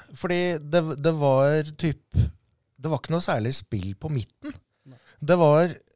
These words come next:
Speaker 1: for meg så var det en, en serie med powerplay, at vi var ganske gode i, i gjenvinningen av ballen, men vi brukte såpass lang tid at,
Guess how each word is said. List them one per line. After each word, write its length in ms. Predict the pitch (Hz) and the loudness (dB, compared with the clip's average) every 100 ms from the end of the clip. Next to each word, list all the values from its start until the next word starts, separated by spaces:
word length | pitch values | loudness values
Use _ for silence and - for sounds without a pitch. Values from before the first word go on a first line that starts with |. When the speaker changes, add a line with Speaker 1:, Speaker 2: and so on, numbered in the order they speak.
| _ _ | _ _
Speaker 1:
for 180 | 135 170 | -6 0
meg 280 | 160 143 175 | 2 2 2
så 160 | - 185 | -2 0
var 220 | 160 127 | 2 4
det 80 | 143 | 2
en, 140 | 175 - - - | 0 -6 -8 -2
en 140 | 160 | 0
serie 840 | - - - 117 104 98 110 139 | 0 -2 0 0 0 -2 -2 -2
med 180 | 160 175 | -2 0
powerplay, 680 | - 104 82 85 - 214 220 - _ - | 0 -2 -6 -6 -4 -2 -4 -10 _ -4
at 360 | 156 - - - _ _ _ _ _ - | -4 -4 -14 -14 _ _ _ _ _ -2
vi 180 | 143 151 | 2 4
var 140 | 185 | 4
ganske 340 | 180 135 160 | 2 -2 -4
gode 340 | 147 127 117 131 135 123 104 - 123 | -4 0 2 2 0 -2 -8 -10 -8
i, 60 | |
i 220 | 135 147 117 | -6 -4 -2
gjenvinningen 520 | 98 101 113 123 131 | -2 -2 -2 -2 0
av 100 | 135 | 2
ballen, 420 | 120 120 226 202 - _ | 2 2 -2 -6 -18 _
men 360 | 156 147 147 156 | -4 0 2 0
vi 160 | 147 160 | 0 -2
brukte 640 | 156 139 143 160 - - 139 | -4 -16 -10 -10 -6 -4 -4
såpass 360 | 135 147 131 | -2 -2 0
lang 300 | 131 123 143 | 2 2 0
tid 420 | 143 - 139 190 - | -6 -8 -6 -6 -8
at, 540 | - 147 - - | -4 -4 -4 -10